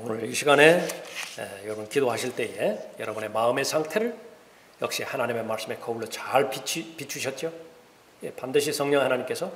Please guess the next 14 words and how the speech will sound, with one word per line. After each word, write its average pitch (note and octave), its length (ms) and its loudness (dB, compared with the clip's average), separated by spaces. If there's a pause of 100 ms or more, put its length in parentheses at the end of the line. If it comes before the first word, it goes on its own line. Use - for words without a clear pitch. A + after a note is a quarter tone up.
(280)
말씀하셨을 B2+ 760 -2
것이라. - 300 -10 (280)
지금 G2+ 220 -12 (1120)
어떤 A2+ 260 -2
단계였는가? A2+ 640 -6 (680)
제일 C#3+ 460 4
좋은 C#3+ 240 6
단계는 C3 380 -2
지속적으로 G#3 760 6
하나님의 D#3 400 4
말씀 C3 320 0
안에 C#3 240 2 (400)
머무르는 B2 460 0
단계겠지요. A2+ 580 -2